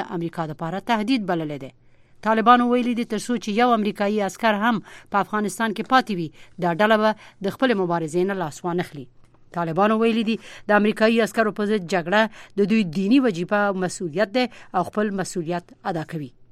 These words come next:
پاکستان د امریکا د جمهور رئیس د څرګندونو په باره کې تبصره نه ده کړې. په واشنګټن کې د افغانستان سفیر حمدالله محب د افغانستان په هکله د ټرمپ ستراتیژي ستایلې ده. سفیر محب په دې هکله په بیانیه کې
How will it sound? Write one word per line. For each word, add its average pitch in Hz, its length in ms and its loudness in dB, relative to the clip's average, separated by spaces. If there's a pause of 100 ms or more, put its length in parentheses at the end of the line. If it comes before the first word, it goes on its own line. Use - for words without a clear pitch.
(400)
پاکستان 220 420 0
د 220 80 2
امریکا 202 280 -2
د 185 160 -4
جمهور 180 320 -4
رئیس 214 180 -2
د - 280 -10 (120)
څرګندونو 170 580 -2
په 170 120 -10
باره 156 180 -6
کې 202 280 -10
تبصره 170 360 -10
نه 180 240 -4
ده 151 120 -8
کړې. 135 160 -12 (1900)
په 220 120 0
واشنګټن 262 460 2
کې 285 100 0
د - 100 8
افغانستان 226 520 -2
سفیر 247 260 -6 (520)
حمدالله 208 520 2
محب 196 400 0
د - 20 4 (140)
افغانستان 190 500 -4
په 180 120 -6
هکله 185 260 -4 (480)
د 185 100 0 (120)
ټرمپ 262 340 0 (360)
ستراتیژي 180 580 -2
ستایلې 151 360 -6
ده. - 80 -16 (600)
سفیر 254 320 0
محب 233 260 0
په 208 80 -2
دې 196 140 0
هکله 214 260 0
په 190 140 0
بیانیه 185 260 2
کې 202 100 -4